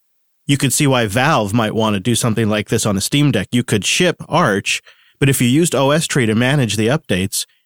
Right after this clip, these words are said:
you could pretty safely guarantee that Arch installation. So you could bring a level of stability to Arch that I don't think you've ever seen before. I don't think that's what they're gonna do, but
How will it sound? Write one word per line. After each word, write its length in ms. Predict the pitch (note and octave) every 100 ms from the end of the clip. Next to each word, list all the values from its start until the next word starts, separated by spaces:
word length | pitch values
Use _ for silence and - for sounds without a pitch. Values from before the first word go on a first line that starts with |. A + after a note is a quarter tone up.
| _ _ _
you 100 | E3
could 180 | D3+ C#3
pretty 300 | - C4+ G3+
safely 580 | - G#3 G#3 A3 D#3
guarantee 600 | C3 C#3 C3 B2+ C3 G#3
that 160 | D3 A2
Arch 300 | - F#3 -
installation. 800 | G#2+ - F#2+ F2+ E2 - - A#2+ _ _
So 100 | -
you 60 | C3+
could 180 | B2
bring 180 | G#2+ D#3+
a 60 | B2+
level 280 | C3 C3+ C3
of 100 | A2+
stability 520 | G#2+ C3 D3+ C3+ G2
to 100 | -
Arch 380 | B2 B2+ A2 -
that 160 | F#2 - _ _ _ _ _
I 80 | A#2
don't 180 | A#2 F#2+
think 220 | A2+ G#2
you've 120 | G#2+
ever 120 | F#2+
seen 200 | F#2+ D#3
before. 280 | C3 G#2 F2+
I 100 | -
don't 140 | D#3 C3+
think 160 | C3
that's 180 | - A2+
what 100 | A2+
they're 140 | A3 G2
gonna 180 | G2
do, 340 | F2+ D#3 A#2 F#2
but 180 | A2+ G2+